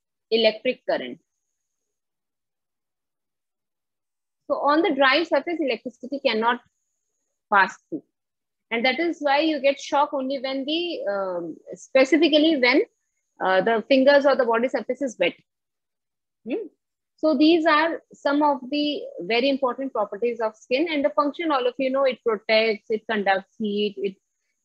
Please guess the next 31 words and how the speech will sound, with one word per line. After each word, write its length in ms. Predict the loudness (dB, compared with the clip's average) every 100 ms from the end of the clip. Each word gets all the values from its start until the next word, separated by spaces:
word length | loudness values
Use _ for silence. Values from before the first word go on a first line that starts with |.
| -2
um, 540 | 0 0 -2 -4 -6 -6 -6
save, 500 | 2 6 8 8 6 2
uh, 120 | 0 -2 -10 -2
prevents 380 | 2 4 2
the 100 | 0 0
water 360 | 0 -2 -2
moisture, 680 | -4 -4 -6 -4 -2 -2 -4 -4
moisture 400 | -4 -2 -2 -2
to 380 | -2 -2 -2 -2
get 160 | -2 0
evaporated 800 | 2 2 0 -4 -4 -4 -6
because 240 | -6 -6 -4
it 100 | -2
is 140 | 0
saving 340 | 4 4 4 0
the 100 | 0
water 280 | -2 -2
inside 400 | -8 -6 -4 -2
the 80 | -2
body, 400 | -2 -2 0 -2 -2
et 60 |
cetera. 300 | -8 -10 -18 _ _ _ 2
So 100 | 6
all 240 | 6 6
these 260 | 6 4 4
are 140 | 2
the 100 | 0
functions 640 | 2 0 2 4 4 2 -2
of 240 | 2 2 2 _ _ _ _ 0
the 100 | 0
skin. 340 | 2 0 0